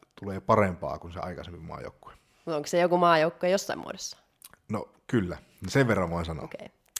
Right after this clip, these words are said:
Speaker 2: Joo, mun mielestä maajoukkue oli hyvä juttu, ja mä olin itse siinä kanssa monta vuotta, ja en edes koskaan <laughs> käyttänyt hyväksi sitä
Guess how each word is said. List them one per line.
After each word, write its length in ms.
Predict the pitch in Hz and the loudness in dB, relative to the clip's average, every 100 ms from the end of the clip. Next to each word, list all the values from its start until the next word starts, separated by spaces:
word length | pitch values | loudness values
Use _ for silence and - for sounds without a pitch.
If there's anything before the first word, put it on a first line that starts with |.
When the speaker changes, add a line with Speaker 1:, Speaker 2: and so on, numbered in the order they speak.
| - _ - | -14 _ -4
Speaker 2:
Joo, 220 | 175 160 | 2 6
mun 140 | 208 240 | 6 8
mielestä 360 | 185 175 - - _ _ _ - | 6 4 -4 -20 _ _ _ 2
maajoukkue 440 | 165 147 151 147 | 6 6 2 -2
oli 100 | 156 | 0
hyvä 140 | 135 | 0
juttu, 360 | 139 - - 175 - _ _ 170 | -2 -4 -4 -4 -8 _ _ -2
ja 60 | |
mä 120 | 180 | 2
olin 120 | 170 165 | 2 2
itse 140 | 170 | 0
siinä 260 | 165 165 151 | 0 0 2
kanssa 280 | 160 165 | 0 0
monta 220 | 165 160 160 | 0 0 2
vuotta, 360 | 156 160 160 | 0 0 0
ja 220 | 156 - - - _ _ _ | 2 0 -6 -20 _ _ _
en 140 | 175 | 4
edes 140 | 175 175 | 4 2
koskaan 440 | 185 - - 185 - | -2 0 0 0 6
<laughs> 0 | |
käyttänyt 400 | 196 170 185 190 | 6 6 4 6
hyväksi 320 | 202 156 - | 6 4 2
sitä 360 | 120 - 127 | -4 0 -2